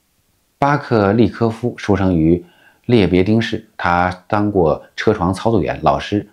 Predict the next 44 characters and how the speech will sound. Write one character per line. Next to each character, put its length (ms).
并 120
在 140
那 160
里 120
啊 200
开 160
了 60
一 80
家 120
私 200
人 100
企 200
业。 200
他 160
领 160
导 120
的 60
小 180
企 180
业 220
L 140
L 260
C 420
K 380
和 240
L 300
L 80
C 380
A， 220
他 140
于 300
二 140
零 100
一 40
五 100
年 260
当 220
选 180
为 300
列 180
别 140
丁 200
市 200
长。 260